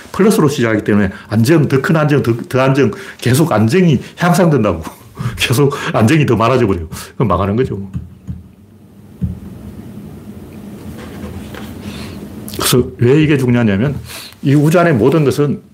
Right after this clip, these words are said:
불안정에서 안정으로 가면서 공간을 좁혀요. 뭐든지 공간이 점점 좁-, 좁아지는 거예요. 그래서 사람들이 자꾸 고-,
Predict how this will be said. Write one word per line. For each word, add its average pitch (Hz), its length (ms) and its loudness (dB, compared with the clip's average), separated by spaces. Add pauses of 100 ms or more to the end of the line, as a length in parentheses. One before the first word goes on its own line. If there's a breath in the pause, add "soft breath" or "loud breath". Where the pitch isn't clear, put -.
(320)
불안정에서 175 480 4
안정으로 127 320 4
가면서 107 320 0
공간을 127 340 2
좁혀요. 147 400 0 (440 loud breath)
뭐든지 185 220 2
공간이 165 300 4
점점 143 240 2
좁-, 147 160 4
좁아지는 151 380 2
거예요. 87 160 -10 (580 loud breath)
그래서 - 140 -6
사람들이 190 260 2
자꾸 156 220 -2
고-, - 240 -10